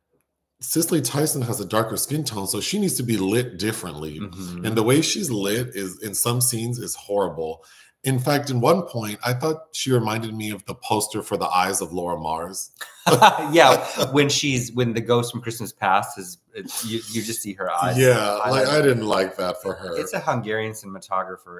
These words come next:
Speaker 2: Elemer, Elemer Regali.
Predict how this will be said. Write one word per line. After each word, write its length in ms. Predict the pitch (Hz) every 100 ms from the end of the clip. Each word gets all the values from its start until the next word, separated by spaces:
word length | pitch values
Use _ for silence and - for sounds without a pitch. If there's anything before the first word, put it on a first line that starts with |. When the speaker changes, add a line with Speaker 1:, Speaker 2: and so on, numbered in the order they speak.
| 104
Speaker 2:
Elemer, 600 | 107 104 101 101 92 90 _ _ _ 113
Elemer 680 | 120 127 131 123 120 110 - - _ _ _ 113
Regali. 800 | 104 101 104 107 98 87 85